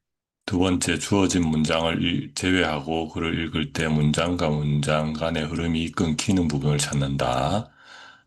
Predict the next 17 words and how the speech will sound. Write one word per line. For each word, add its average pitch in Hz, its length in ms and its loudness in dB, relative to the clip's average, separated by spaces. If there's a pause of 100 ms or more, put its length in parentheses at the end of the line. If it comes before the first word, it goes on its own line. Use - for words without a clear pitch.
(140)
이게 87 340 0
대-, 85 600 0 (680)
기본 90 340 2
원칙이 85 460 -2
되겠습니다. 69 800 -4
그러면 78 420 -4
여기에서 80 800 0 (960)
주어진 98 380 4
문장에서 85 540 2
but이 107 420 2
일단 82 240 -2
있으니까 82 800 0
상반되는 92 760 2
내용이 95 460 2
앞뒤로 78 400 -6
나와야 69 280 -2
되겠고요. 73 920 -2